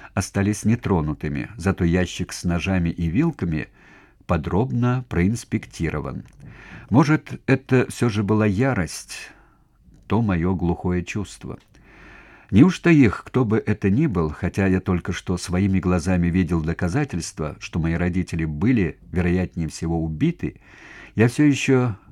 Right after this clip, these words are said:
шизофреническим образом отказывался верить, что за мной охотятся мои же,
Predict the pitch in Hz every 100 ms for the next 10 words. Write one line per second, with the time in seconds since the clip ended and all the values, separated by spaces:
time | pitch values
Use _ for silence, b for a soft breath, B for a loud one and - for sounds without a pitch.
0 | - - 123 101 113 - 104 110 131 107
1 | - - 90 - 110 120 120 104 117 -
2 | - 87 - 101 101 95 92 87 - 87
3 | 73 87 165 101 - - - 87 80 80
4 | 87 185 139 85 110 123 117 - - 85
5 | 80 113 160 80